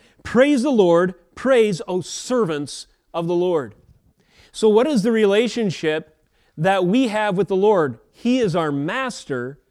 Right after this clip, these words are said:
we are his servants. This is a relationship of submission. This is a relationship of God recognized as the higher authority, our Lord, our sovereign, our King.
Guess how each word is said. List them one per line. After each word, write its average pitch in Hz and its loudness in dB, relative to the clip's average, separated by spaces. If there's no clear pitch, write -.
we 185 0
are 156 2
his 143 -6
servants. 139 -6
This 190 0
is 220 0
a 240 2
relationship 208 -2
of 160 0
submission. 131 -8
This 170 -6
is 202 0
a 208 2
relationship 202 -2
of 135 -6
God 185 0
recognized 214 -6
as 147 -8
the 151 -6
higher 220 -4
authority, 202 -2
our 247 2
Lord, 185 0
our 160 0
sovereign, 175 -6
our 185 2
King. 123 -10